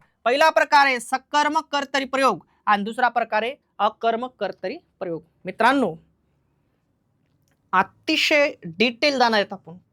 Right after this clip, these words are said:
खूप छान प्रकारे प्रयोग टॉपिक शिकायचा आहे. चॅनलला लाईक, शेअर, सबस्क्राईब करा, बेल आयकॉनवर क्लिक करा,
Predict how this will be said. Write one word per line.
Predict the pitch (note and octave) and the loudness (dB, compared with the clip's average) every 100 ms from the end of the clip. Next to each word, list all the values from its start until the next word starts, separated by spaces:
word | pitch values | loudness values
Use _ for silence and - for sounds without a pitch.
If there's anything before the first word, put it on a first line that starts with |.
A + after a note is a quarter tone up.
| _ | _
खूप | - F#4+ - | 0 0 0
छान | - C#4 | -2 0
प्रकारे | B3+ A#3+ A3+ A#3 G3 _ _ _ _ - | 0 -2 0 0 -2 _ _ _ _ 2
प्रयोग | C#4+ D#4+ | 2 4
टॉपिक | C4 B3+ | 0 0
शिकायचा | A#3 B3 A#3 A#3 | -4 0 2 4
आहे. | B3+ B3+ _ _ _ _ - | 2 0 _ _ _ _ 0
चॅनलला | A3+ A#3+ B3+ | 2 2 2
लाईक, | A#3 A#3 D4+ - | 4 4 2 -2
शेअर, | - B3+ A#3+ | -4 0 0
सबस्क्राईब | A#3 A#3 - - A3+ A3 | 0 -6 -6 -2 -2 0
करा, | - A#3 C4+ - _ _ _ _ _ | 2 2 2 -4 _ _ _ _ _
बेल | F3 E3+ G#3+ D#4 | -12 -4 0 4
आयकॉनवर | D4 C4 C4 B3 A#3 - - | 4 4 0 0 -4 -8 -4
क्लिक | D4 - | -4 -2
करा, | D4 C#4+ | 2 2